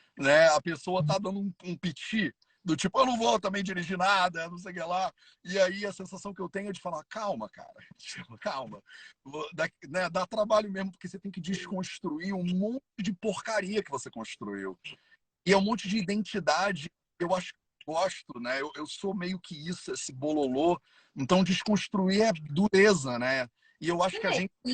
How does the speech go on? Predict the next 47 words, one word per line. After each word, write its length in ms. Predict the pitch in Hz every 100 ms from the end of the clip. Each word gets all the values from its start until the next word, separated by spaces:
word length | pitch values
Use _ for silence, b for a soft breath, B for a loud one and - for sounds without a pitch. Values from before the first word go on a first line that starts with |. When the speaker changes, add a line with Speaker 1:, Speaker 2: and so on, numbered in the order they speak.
| -
Speaker 2:
é 120 | 269
desconstruir 960 | - - - 339 - 277 262 262 339 -
enquanto 580 | 285 349 277 269 427 330
isso 260 | 277 339 349
tá 160 | 294
muito 360 | 277 285 403 415 _
forte 520 | - 294 269 - 392
dentro 260 | 262 262 254
da 100 | 285
sociedade. 640 | 359 339 480 508 415 254
Você 100 | -
não 100 | 262
tá 100 | 359
desconstruindo 500 | 427 508 494 427 311
uma 140 | 285 277
coisa 220 | 247 269
que 80 | 254
perdeu 380 | 269 254 226 -
força. 400 | 208 196 - 233
Não, 360 | 453 330 -
é, 220 | 226 254 277
tá, 260 | 262 254 _
tá 180 | - -
forte. 520 | - 320 - - - - b b
E 80 | 233
você 140 | 262
tá 120 | 262
desconstruindo 580 | 262 349 349 311 262 302
um 40 |
alicerce 600 | 370 359 - 254 359 -
que 80 | 294
ele 280 | 277 370 -
ainda, 380 | 294 370 277 277
a 60 | 233
gente 260 | 208 226
vê 200 | 254 254
nitidamente 540 | 427 - 359 254 269 311
o 40 |
quanto 240 | 508 - 381
isso 140 | 269
é 100 | 233
vivo 300 | 208 180 175
ainda 280 | 170 151 165
dentro 260 | 165 170
da 100 | 180
sociedade, 640 | 175 - - 185 139 131 -
né? 120 | 180